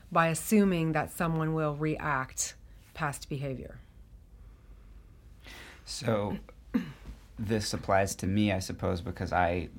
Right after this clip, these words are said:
Speaker 2: don't necessarily need to, uh, react the way that I have in the past in terms of being anxious.
Speaker 1: No one needs to react any past behavior.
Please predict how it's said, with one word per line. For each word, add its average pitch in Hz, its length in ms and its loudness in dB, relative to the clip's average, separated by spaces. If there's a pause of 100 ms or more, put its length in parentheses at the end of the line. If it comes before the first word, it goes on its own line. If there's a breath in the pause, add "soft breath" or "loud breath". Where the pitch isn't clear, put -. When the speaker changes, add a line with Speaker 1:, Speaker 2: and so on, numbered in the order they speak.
Speaker 2:
don't 90 220 0
necessarily 90 440 -4
need 87 180 -2
to, 82 360 -6 (840 loud breath)
uh, 55 320 -2 (880)
react 92 560 2
the 90 120 -2
way 87 360 -2
that 87 120 -8
I - 80 -6
have 95 260 0
in - 80 -4
the - 60 -4
past - 420 0
in - 80 -8
terms - 260 -6
of - 100 -10
being 85 180 -6
anxious. - 600 -8
Speaker 1:
No 214 160 4
one 269 220 6
needs 180 300 2
to 185 140 2
react 185 720 0 (520 soft breath)
any 214 240 8
past 196 400 2
behavior. 165 560 -2